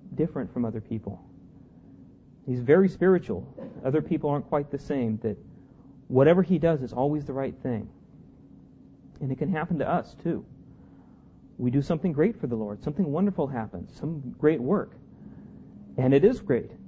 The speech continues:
But then, instead of giving God the glory for it, we think it has something to do with us. That we're so great.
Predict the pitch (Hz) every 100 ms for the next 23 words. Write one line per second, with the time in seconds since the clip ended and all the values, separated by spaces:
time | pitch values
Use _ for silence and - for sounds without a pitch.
0 | - - 139 180 180 - 151 - 233 165
1 | 214 202 160 226 196 147 208 196 143 120
2 | 131 - 139 151 185 226 220 214 - 226
3 | 156 175 - - 147 269 240 - - -
4 | - - - - - - - - - -
5 | - - 143 160 254 - 120 117 104